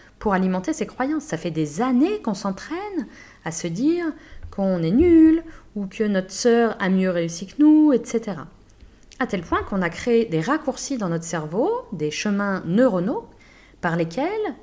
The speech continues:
l'information circule beaucoup plus facilement et beaucoup plus rapidement. En gros, plus on pense la même chose, plus on effectue les mêmes actions, plus ces connexions se créent, plus ces chemins neuronaux deviennent faciles à emprunter,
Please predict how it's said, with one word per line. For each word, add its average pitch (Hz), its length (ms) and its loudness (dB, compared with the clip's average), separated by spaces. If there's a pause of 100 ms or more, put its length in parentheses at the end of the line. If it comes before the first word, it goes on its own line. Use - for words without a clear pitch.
(120)
l'information 185 600 -4
circule 320 580 -6 (140)
beaucoup 175 460 -4
plus 214 140 -6
facilement 208 480 -2
et 262 80 4
beaucoup 196 380 -4
plus 214 160 -8
rapidement. 165 400 -10 (600)
En 143 120 -12
gros, 269 520 -2 (140)
plus 359 180 4
on 277 120 6
pense - 560 -4 (120)
la 143 100 -6
même 135 160 -6
chose, 392 460 -4 (340)
plus 370 260 4
on 285 100 4
effectue 247 400 -2
les 175 80 -2
mêmes 147 220 -4
actions, 170 400 -10 (320)
plus 349 160 0
ces 311 180 -2
connexions 233 480 0
se 208 140 -8
créent, 233 480 -8 (460)
plus 381 140 -2
ces 311 160 -2
chemins 233 340 0
neuronaux 190 420 0
deviennent 165 400 -4
faciles 262 420 -4
à 190 60 -2
emprunter, 170 540 -8